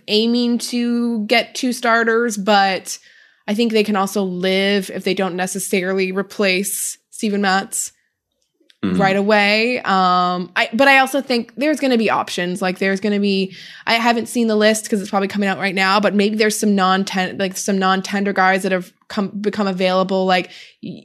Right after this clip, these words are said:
Speaker 1: you can probably find, like, maybe there's another Steven Matz type out there. Obviously,
Speaker 2: Mm-hmm.
Speaker 1: when the Blue Jays traded for Steven Matz, it was not like,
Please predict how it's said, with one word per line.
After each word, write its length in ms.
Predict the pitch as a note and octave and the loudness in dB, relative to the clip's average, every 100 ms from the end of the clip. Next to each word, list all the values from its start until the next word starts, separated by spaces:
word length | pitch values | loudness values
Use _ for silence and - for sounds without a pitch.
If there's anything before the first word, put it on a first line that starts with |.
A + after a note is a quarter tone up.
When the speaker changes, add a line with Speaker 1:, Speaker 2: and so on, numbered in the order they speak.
| _ - | _ -6
Speaker 1:
you 260 | G3+ G#3 | 0 0
can 260 | G#3 G#3 F#3+ | 2 0 0
probably 480 | - F#3 F#3 G3 G3 | 0 0 0 -2 -2
find, 540 | - F#3 F3+ F#3 G3+ | -2 0 2 0 0
like, 140 | G#3 | 0
maybe 240 | G#3 B3+ C4+ | 2 2 2
there's 180 | C4+ B3 | 2 2
another 280 | A#3+ A#3+ | 2 2
Steven 460 | A#3 - A3+ A#3 A#3 | 0 0 0 2 2
Matz 520 | A3 A3 G#3 - - | 4 2 0 -8 -8
type 360 | - G#3 A3 G#3+ | -2 0 0 0
out 300 | F3+ A3+ A3+ | 0 0 0
there. 160 | E3+ D#3 | -2 0
Obviously, 380 | F3+ G3+ - | 2 0 0
Speaker 2:
Mm-hmm. 60 | A#3+ | 2
Speaker 1:
when 80 | A#3+ | 2
the 60 | |
Blue 160 | G#3 G#3 | 2 2
Jays 220 | G#3+ G#3+ | 2 0
traded 400 | - G#3+ A3 A#3+ | 0 4 4 4
for 80 | G#3+ | -2
Steven 320 | - G3 F#3+ | -4 -4 0
Matz, 360 | F#3 F#3 G3 - - - - | 2 2 0 -6 -16 -20 -2
it 160 | A3+ A#3+ | 0 2
was 180 | B3 A3 | 2 4
not 400 | A3 A#3+ A#3+ A#3 | 4 6 4 2
like, 480 | A3+ G#3+ G#3 - | 2 4 0 -6